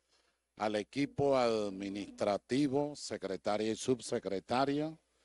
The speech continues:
y a todos y cada una de las diputadas y diputados que conforman esta Asamblea Nacional. Hace unos minutos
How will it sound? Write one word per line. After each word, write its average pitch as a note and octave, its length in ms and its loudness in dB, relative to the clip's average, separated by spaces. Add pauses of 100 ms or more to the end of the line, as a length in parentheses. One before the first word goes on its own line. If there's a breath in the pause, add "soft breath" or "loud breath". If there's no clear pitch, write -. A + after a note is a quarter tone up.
(540)
y A2+ 200 0
a A2 100 8
todos C3 420 10
y B2 80 0
cada B2 340 4
una B2 640 0 (540)
de A2 180 2
las C3+ 300 8
diputadas C#3+ 1160 4 (120)
y A#2 100 -4
diputados B2 880 6
que A2+ 140 -6
conforman A#2 1000 2 (580)
esta A#2+ 440 4
Asamblea G#2 640 2
Nacional. D#2+ 600 -8 (2000)
Hace C#3+ 280 0
unos F3+ 240 -2
minutos E3+ 960 2